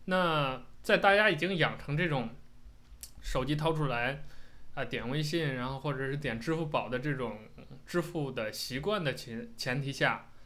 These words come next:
Apple Pay 想地推确实是有一点点难度的，因为它最大的那个，呃，就是从硬件上来说吧，最大的一个门槛就是你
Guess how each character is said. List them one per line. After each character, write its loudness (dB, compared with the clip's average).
Apple 2
Pay 4
想 -6
地 0
推 2
确 0
实 -4
是 -2
有 0
一 -2
点 0
点 0
难 -6
度 -2
的， -6
因 -2
为 0
它 6
最 4
大 10
的 6
那 2
个， 2
呃， 2
就 4
是 6
从 2
硬 4
件 4
上 0
来 -2
说 -2
吧， -4
最 2
大 6
的 0
一 0
个 0
门 2
槛 -2
就 -2
是 0
你 -8